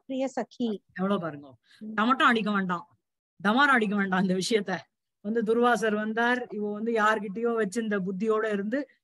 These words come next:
Speaker 2: சாபத்தை கொடுத்துட்டு போயிட்டாருங்கிற விஷயத்த யார்கிட்டயும் சொல்ல வேண்டாம். Let's, let's this விருத்தாந்தம் be between us. சரியா? பிரியம்பதே துவயோஹோ ஏவ நனு நௌ முகே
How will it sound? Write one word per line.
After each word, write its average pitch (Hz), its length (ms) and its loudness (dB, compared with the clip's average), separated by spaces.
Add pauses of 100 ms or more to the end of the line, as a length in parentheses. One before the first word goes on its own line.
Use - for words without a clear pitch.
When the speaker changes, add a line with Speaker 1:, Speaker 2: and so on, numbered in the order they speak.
(120)
Speaker 2:
சாபத்தை 233 340 0
கொடுத்துட்டு 196 340 -6
போயிட்டாருங்கிற 214 500 0
விஷயத்த 226 360 -4
யார்கிட்டயும் 208 540 -4
சொல்ல 180 140 -6
வேண்டாம். 165 380 -14 (300)
Let's, 226 280 -2 (260)
let's 220 360 -2
this 240 360 -2
விருத்தாந்தம் 240 720 2 (120)
be 269 120 4 (160)
between 220 380 -2
us. - 200 -10 (400)
சரியா? 185 520 -2 (300)
பிரியம்பதே 254 680 2 (160)
துவயோஹோ 285 600 4 (120)
ஏவ 302 340 4
நனு 233 240 0 (500)
நௌ 202 280 2 (640)
முகே 214 300 2